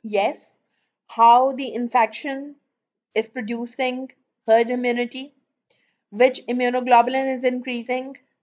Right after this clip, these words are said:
which is, uh, giving, which type of immunity is giving defensive control against this particular disease, uh, which, uh, antibody titer shows prognosis. This all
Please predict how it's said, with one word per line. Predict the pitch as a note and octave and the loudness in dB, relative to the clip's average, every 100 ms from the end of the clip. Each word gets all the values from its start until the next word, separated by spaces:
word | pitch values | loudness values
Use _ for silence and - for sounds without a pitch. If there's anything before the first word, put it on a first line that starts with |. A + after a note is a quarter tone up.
| _ _ - | _ _ -2
which | A#3 A3 | -2 2
is, | C4+ C4+ - _ _ _ _ - | 0 0 -8 _ _ _ _ -6
uh, | G#3+ | -6
giving, | G#3 A#3 C4 C4 B3+ - _ _ _ _ _ _ _ _ _ A3 | 0 0 0 -4 -10 -14 _ _ _ _ _ _ _ _ _ 0
which | C4 C4+ - | 2 2 0
type | C4 A#3 A#3+ | 2 4 2
of | C4 B3+ | -4 -2
immunity | B3 A#3+ B3 C4+ | -2 -4 -6 -8
is | B3+ G#3+ A3+ | -6 -4 -4
giving | A3 A3+ B3+ B3+ A#3 G3+ _ | -2 -2 -4 -4 -8 -12 _
defensive | A3+ A3+ A#3+ A#3+ B3+ | -6 -2 -4 -2 -4
control | C4 B3+ - A#3+ A#3+ B3+ A#3 | -4 -6 -4 0 0 0 -2
against | A#3 B3 B3 | -4 -6 -6
this | B3+ B3+ | -10 -8
particular | A#3+ A#3+ B3 A#3+ | -10 -8 -4 -4
disease, | A#3+ A#3+ A#3+ B3 - _ _ _ _ _ - | -4 -10 -12 -14 -18 _ _ _ _ _ 4
uh, | A3+ A3+ A3 G#3 | 8 8 6 4
which, | G3 B3 C4 - - _ _ - | 2 0 0 -8 -14 _ _ 0
uh, | G#3+ A3 | 0 2
antibody | A#3+ B3 B3+ B3+ B3+ | -2 -4 0 0 -2
titer | B3 B3+ C4 B3+ | -8 -6 -6 -4
shows | C4 A#3+ A#3+ | -2 -2 0
prognosis. | C4 B3 B3 B3 A#3+ - C#4 D#4 _ _ _ _ A3 | 0 0 0 -6 -6 -4 -2 -4 _ _ _ _ 0
This | A#3+ A#3 - | 0 0 4
all | A3 A#3+ | 6 6